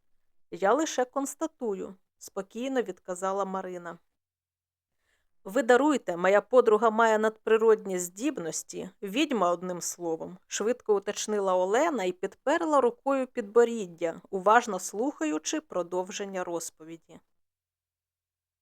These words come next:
«Коли я залишилась без чоловіка, то хотіла влаштуватись кудись на роботу. Та Пилипко порадив займатися улюбленими справами, запевнивши, що подбає про всі матеріальні питання.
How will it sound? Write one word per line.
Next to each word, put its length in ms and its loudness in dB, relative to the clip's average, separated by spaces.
«Коли 220 4
я 120 4
залишилась 640 2
без 240 2
чоловіка, 720 2
то 140 -2
хотіла 460 -2
влаштуватись 880 -2
кудись 380 -6
на 100 -4
роботу. 680 -8
Та 100 -2
Пилипко 480 -2
порадив 480 2
займатися 640 0
улюбленими 720 0
справами, 760 0
запевнивши, 840 -2
що 240 -6
подбає 540 -2
про 220 -10
всі 280 -6
матеріальні 600 -6
питання. 720 -10